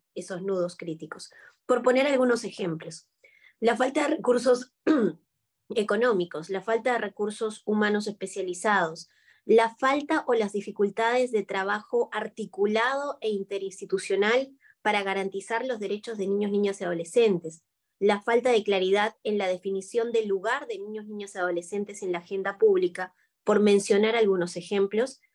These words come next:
son realmente, em, recomendaciones que se han venido haciendo desde diferentes partes o actores de los sistemas que aún no han tenido, eh, claridad. Y esto se debe,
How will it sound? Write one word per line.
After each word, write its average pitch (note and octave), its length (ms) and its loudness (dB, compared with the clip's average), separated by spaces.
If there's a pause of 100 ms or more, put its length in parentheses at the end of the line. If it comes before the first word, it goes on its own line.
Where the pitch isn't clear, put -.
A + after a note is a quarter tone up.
(180)
son D4 560 0
realmente, A#3 880 -4
em, F#3 480 -6 (140)
recomendaciones G3+ 1200 -2
que F#3 140 -10
se G#3+ 100 -8
han G#3+ 80 -2
venido G#3+ 300 2
haciendo G#3+ 320 0
desde G3 260 -4
diferentes A#3 760 0 (400)
partes A#3 560 0
o G3 60 -6
actores A3 520 -2
de G#3 80 -4
los F3 160 -6
sistemas G3+ 500 0
que G#3 100 0
aún A#3 320 4
no A3+ 100 2
han G#3+ 140 -2
tenido, G3+ 540 -2 (340)
eh, E3+ 500 0 (180)
claridad. F#3+ 600 -4 (520)
Y A#3+ 100 0
esto C#4 200 2
se C#4 160 4
debe, A#3+ 440 4